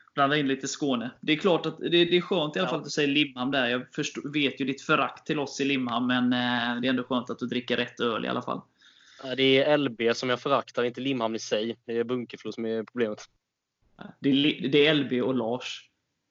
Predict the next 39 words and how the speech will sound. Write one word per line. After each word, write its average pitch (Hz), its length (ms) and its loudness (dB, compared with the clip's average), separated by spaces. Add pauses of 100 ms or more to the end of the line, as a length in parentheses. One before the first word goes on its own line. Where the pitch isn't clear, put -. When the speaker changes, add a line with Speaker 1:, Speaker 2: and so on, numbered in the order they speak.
(420)
Speaker 2:
Ja, 143 400 12
främst 123 380 2
dig 110 160 2
faktiskt. - 580 -10
Speaker 1:
<laughs> - 100 -20
Ja. 127 160 -6 (1300)
Ja, 113 400 -8 (360)
det 135 100 -4
skulle 123 240 0
vara 120 140 4
det. 120 200 0 (480)
Speaker 2:
Jag 135 220 6
tar 135 160 8
med 131 100 6
Speaker 1:
Eh, 127 60 4
Speaker 2:
Klagsam 127 400 0 (380)
istället. 113 300 -8 (1080)
Speaker 1:
Men, 160 280 0 (140)
men 180 160 2
hur 180 80 6
tänker 175 380 0
ni 156 160 -2
kring, 151 380 0
eh, 143 680 2 (260)
till 135 440 0
att, - 240 -6
liksom, 127 420 -2
det 147 100 -2
är 147 80 4
helt 156 140 4
fantastisk 151 480 -2
lottning 143 360 0
och 123 80 0
sådär, 131 320 2 (240)
men 135 140 -4
att 139 120 -4
möta 151 280 0
Halmstad 131 600 -2
då 123 380 0